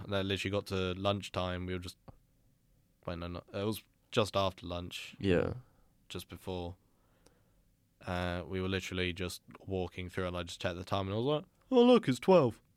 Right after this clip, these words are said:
Speaker 1: And then we just walked around saying about how the Mayans were chatting absolute bollocks this whole time.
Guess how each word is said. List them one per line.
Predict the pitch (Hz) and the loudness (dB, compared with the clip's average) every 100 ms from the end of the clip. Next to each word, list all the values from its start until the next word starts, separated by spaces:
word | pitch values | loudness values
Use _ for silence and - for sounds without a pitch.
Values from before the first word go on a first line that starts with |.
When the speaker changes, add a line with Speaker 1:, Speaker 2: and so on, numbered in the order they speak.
| _ _ _ - _ _ _ _ _ _ _ | _ _ _ -20 _ _ _ _ _ _ _
Speaker 1:
And | - 104 | 0 2
then | 95 | 2
we | 92 | 0
just | 92 | -4
walked | 101 92 98 | -4 -4 -2
around | 92 87 | -4 -2
saying | 92 90 | 0 2
about | 90 90 87 | 2 0 -2
how | 90 | -2
the | |
Mayans | 90 90 87 87 | -2 -2 -2 -4
were | 87 87 90 | -6 -4 -6
chatting | - 92 90 | -4 -4 -2
absolute | - - 90 | -6 -8 -10
bollocks | 95 90 87 82 | -6 -4 -4 -8
this | 90 | -10
whole | 90 87 | -8 -8
time. | 85 90 107 | -4 0 0